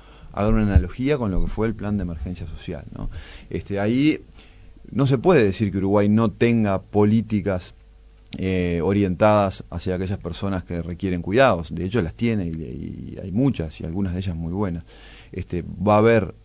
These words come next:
algo de coordinación interinstitucional en este nuevo Sistema Nacional Integrado de Cuidados y, obviamente, un refuerzo, este, a, eh, hacia esos sectores en, en,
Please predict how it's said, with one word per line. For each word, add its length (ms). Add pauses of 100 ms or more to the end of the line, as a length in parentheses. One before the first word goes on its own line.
(360)
algo 400
de 100
coordinación 640
interinstitucional 1000
en 140
este 500
nuevo 540
Sistema 360
Nacional 220
Integrado 300
de 40
Cuidados 360 (400)
y, 60
obviamente, 520 (520)
un 260
refuerzo, 800 (260)
este, 340
a, 140
eh, 440
hacia 300
esos 140
sectores 440
en, 180 (100)
en, 200